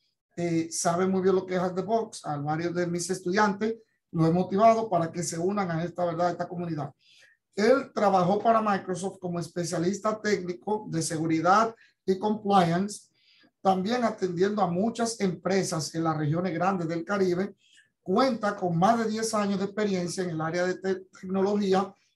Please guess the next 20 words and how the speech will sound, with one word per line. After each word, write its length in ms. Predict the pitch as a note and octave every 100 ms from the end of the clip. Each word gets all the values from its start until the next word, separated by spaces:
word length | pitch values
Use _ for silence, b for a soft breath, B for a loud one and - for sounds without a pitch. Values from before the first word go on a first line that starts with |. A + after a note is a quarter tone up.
| _
y 140 | F#3+ G3
seguridad, 560 | G3+ G3+ G#3 F#3+ F#3
apoyando 580 | - G3+ G3 F#3 G#3+ A#3+
a 20 |
las 100 | A#3
empresas 480 | A3 G3 F3+ D#3+ D#3+ - _ _ _ -
locales 920 | E3+ E3+ - G#3 F#3+ A3 C#4 - _ _ _ _ _ - _ _ -
a 140 | E3+
nivel 260 | D#3+ D#3+ F#3
nacional 500 | A3+ A3+ A3 A#3+ A#3
e 240 | B3 C4 C4
internacional. 1000 | A#3+ A#3 A3 G#3 G#3 F#3 F3 D#3+ C3+ - _ _ _ _ -
Tiene 260 | F#3 A#3+
muchas 360 | G#3+ G#3 A3 G#3+
certificaciones. 920 | G3+ G3+ G#3 G3+ G3 A#3 A3+ G3+ B3+ - b _
En 260 | F3 F3 E3
resumen, 720 | F3 F3 A#3 G#3+ A3 A#3+ - _
como 300 | F3+ E3+ E3
no, 200 | E3 -
¿verdad? 440 | E3 D#3+ F#3+ G#3